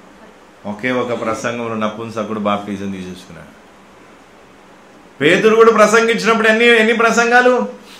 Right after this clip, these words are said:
ఒకే ఒక ప్రసంగానికి ఏమైపోయాడు? మూడు వేల మంది బాప్టిజం తీసేసుకున్నారు. పేతురు ఏం చేశాడు? కొర్నేలు ఇంటికి పోయి వాక్యం చెప్పినప్పుడు ఒకే ఒక ప్రసంగానికి వాళ్ళు ఏంది, దేనికోసం రెడీ అయిపోయారు?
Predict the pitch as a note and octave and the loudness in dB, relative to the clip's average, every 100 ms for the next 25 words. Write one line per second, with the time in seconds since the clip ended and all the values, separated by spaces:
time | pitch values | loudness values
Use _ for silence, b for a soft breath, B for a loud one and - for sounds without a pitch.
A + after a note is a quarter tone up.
0 | B D#3 G#3+ A3 A#3 B3 B3+ B3 B3 B3 | B 2 4 6 8 8 8 6 6 4
1 | A#3 A3 B3 A#3+ A#3+ A#3 A3+ A3 A3 G#3+ | 4 6 4 6 4 4 6 4 4 2
2 | F3+ F#3 E3 F3 G#3 A3 G#3+ G3 G3 F#3+ | 2 0 0 -2 2 6 6 6 6 4
3 | F3+ F3+ D#3+ D#3 D#3 D3 C#3 C3+ B2 A#2+ | 4 0 2 0 0 -4 -4 -6 -6 -8
4 | - G#2+ E2 - - - - - - - | -10 -14 -14 -18 -20 -20 -20 -20 -20 -20
5 | - - - - B B B D#3+ F#3+ A3+ | -20 -20 -20 -20 B B B 0 4 4
6 | A3+ A#3+ A#3+ A#3+ A#3 A3 A3 G#3 G3+ G#3 | 4 4 6 6 6 4 4 4 2 4
7 | A#3+ A#3+ A#3 A#3+ A#3+ A3+ A#3+ B3 - C3+ | 4 4 2 2 2 4 6 4 0 0
8 | F3 G3 B3 A#3+ A#3 A#3+ A#3 A3 A3 A3 | 0 2 0 2 2 2 0 2 2 4
9 | B3+ C4 C4 C4 B3 A#3 A3 G#3+ G#3+ G#3 | 8 10 10 8 6 4 4 4 4 4
10 | G3+ F#3 F#3 F3 E3 E3+ F3+ F3+ D#3+ D#3+ | 4 4 4 -2 0 0 0 -2 -2 0
11 | D3+ D3+ D3 C#3 G#2 | 0 0 0 -2 -4